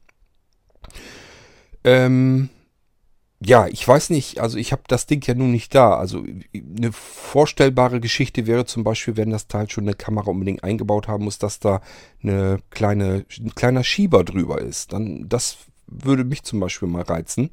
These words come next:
dass man sagen kann, okay, ich möchte auf alle Fälle nicht, dass diese Kamera irgendwie auch nur versehentlich mal oder so eingeschaltet werden könnte. Ähm, dass vielleicht doch mal mich jemand anruft auf dem Amazon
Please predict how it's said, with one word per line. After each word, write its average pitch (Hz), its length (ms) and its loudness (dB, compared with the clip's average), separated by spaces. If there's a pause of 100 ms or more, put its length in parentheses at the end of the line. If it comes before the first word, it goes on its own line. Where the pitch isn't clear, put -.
(440)
dass - 200 -6
man 117 140 0
sagen 104 360 2
kann, 135 240 -6
okay, 120 220 -4
ich - 140 -4
möchte 127 220 -2
auf - 140 -6
alle 147 180 0
Fälle 135 240 0
nicht, 127 220 -4
dass 117 180 -2
diese 98 240 -6
Kamera 113 540 -6
irgendwie 117 760 -4 (180)
auch - 200 -8
nur 120 140 0
versehentlich 107 640 -2
mal 104 200 -4
oder 95 140 -2
so 95 160 -4
eingeschaltet 95 640 -6
werden 87 320 -6
könnte. 123 520 -2 (640)
Ähm, 107 240 2
dass - 180 2
vielleicht - 320 0
doch - 140 0
mal 117 200 2
mich 104 240 -4
jemand 95 340 -2
anruft 98 460 -6
auf 90 120 -6
dem 104 200 -6
Amazon 95 560 -8